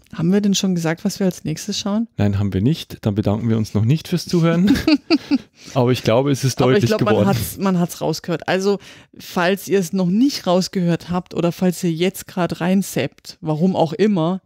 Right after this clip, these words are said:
Speaker 1: vielleicht weil ihr irgendwie
Speaker 2: Kapitelmarken
Speaker 1: auf
Speaker 2: übersprungen, ja.
Speaker 1: Genau, vielleicht habt ihr irgendwie au-, wild auf eurem Handy rumgetippt.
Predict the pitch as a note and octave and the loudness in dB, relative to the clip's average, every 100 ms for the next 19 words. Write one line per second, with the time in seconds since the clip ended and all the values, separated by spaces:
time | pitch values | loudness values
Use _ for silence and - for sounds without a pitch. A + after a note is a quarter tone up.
0 | _ - E3+ D3 D#3+ F3 E3 E3 D#3+ F3+ | _ -2 0 0 0 0 2 0 0 2
1 | E3+ C#3+ A#2+ A2 - B2+ A#2 A2+ - A2+ | 2 4 4 4 2 2 2 0 0 0
2 | A2 G#2+ G2+ D#3 G3+ D#3 E3+ F3 F3+ F#3 | 2 0 0 2 2 0 0 0 0 -2
3 | - F#3 E3+ E3 F#3 E3+ E2 E3 G3 G#3+ | 0 2 2 2 0 -2 -2 0 0 2
4 | F3 - E3+ F3 F#3 G3 D3+ D#3 D3 - | -2 0 0 2 2 2 0 -2 -4 -2
5 | F3+ - - | -4 -4 -20